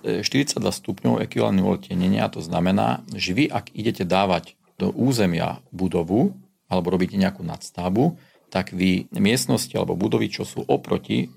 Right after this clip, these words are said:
tie môžete teniť štyridsaťdva stupňovým uhlom. Tie naše priestory my posudzujeme inak, to sa posudzuje na činiteľ dennej osvetlenosti. To záleží od veľkosti okna, od hĺbky miestnosti a podobne.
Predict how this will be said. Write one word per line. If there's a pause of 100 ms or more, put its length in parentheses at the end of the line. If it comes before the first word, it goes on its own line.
tie
môžete
teniť
štyridsaťdva
stupňovým
uhlom. (640)
Tie
naše
priestory (640)
my
posudzujeme
inak,
to
sa
posudzuje
na
činiteľ
dennej
osvetlenosti. (1040)
To
záleží
od
veľkosti
okna,
od
hĺbky
miestnosti
a
podobne.